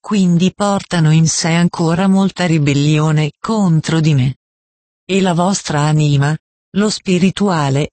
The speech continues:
che deve giungere all'ultima maturazione, è pure ancora immatura all'inizio dell'incorporazione e percorre la via della vita terrena appunto allo scopo del perfezionamento.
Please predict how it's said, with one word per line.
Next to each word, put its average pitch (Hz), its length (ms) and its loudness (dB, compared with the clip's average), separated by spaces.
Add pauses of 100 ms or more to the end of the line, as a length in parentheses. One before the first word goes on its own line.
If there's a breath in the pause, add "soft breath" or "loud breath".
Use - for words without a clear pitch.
che 165 180 -2
deve 160 420 0
giungere 170 640 0
all'ultima 170 760 0
maturazione, 147 1000 0 (320)
è 220 140 -4
pure 214 400 -2
ancora 160 520 0
immatura 160 680 0
all'inizio 147 680 0
dell'incorporazione 160 1500 0
e 165 60 -2
percorre 175 720 -4
la 151 140 -2
via 156 280 0
della 135 300 0
vita 143 420 -2
terrena 156 800 -2
appunto 156 580 -2
allo 156 280 0
scopo 147 500 -2
del 160 260 -2
perfezionamento. 143 1400 -2